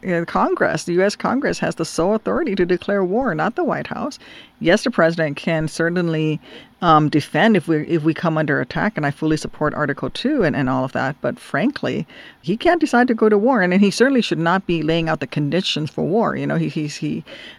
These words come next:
uh, he said, Okay, well, we're, we're if they attack U S troops, then we're gonna attack.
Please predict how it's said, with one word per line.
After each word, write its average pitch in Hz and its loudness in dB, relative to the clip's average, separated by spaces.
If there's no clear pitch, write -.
uh, 147 0
he 151 -2
said, 160 2
Okay, 208 2
well, 175 4
we're, 175 0
we're 170 -2
if 165 4
they 185 6
attack 202 2
U 202 4
S 190 2
troops, - 0
then 175 2
we're 170 2
gonna 180 2
attack. 226 -2